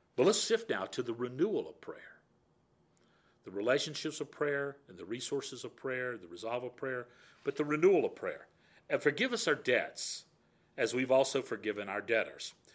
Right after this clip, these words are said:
See, the greatest gift God gives us is forgiveness, the forgiveness of sin.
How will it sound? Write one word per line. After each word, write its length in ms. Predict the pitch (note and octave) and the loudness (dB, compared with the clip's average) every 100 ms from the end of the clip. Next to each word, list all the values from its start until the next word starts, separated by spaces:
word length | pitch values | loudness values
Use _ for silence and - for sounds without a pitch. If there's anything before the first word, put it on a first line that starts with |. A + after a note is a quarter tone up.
| - - - - - - | -20 -20 -20 -20 -20 -6
See, 180 | - G3 | -2 0
the 100 | D3 | -2
greatest 540 | - D#3+ C4 - - | 4 6 6 2 0
gift 280 | - E3 - | 2 2 4
God 360 | B2+ B2+ A#2+ - | 4 4 4 0
gives 300 | A#2+ A#2+ F#2 | 0 0 -4
us 420 | D#2+ - - - | -6 -8 -8 -8
is 140 | C#3+ - | -6 -4
forgiveness, 800 | F3+ - F3 - - - - - _ _ _ _ - | -2 2 2 2 -10 -8 -10 -14 _ _ _ _ -2
the 80 | |
forgiveness 540 | - C#3+ B2+ A#2 A#2+ - | 0 2 4 4 0 -4
of 80 | - | 0
sin. 380 | D#3 C3 E2 | 2 2 -2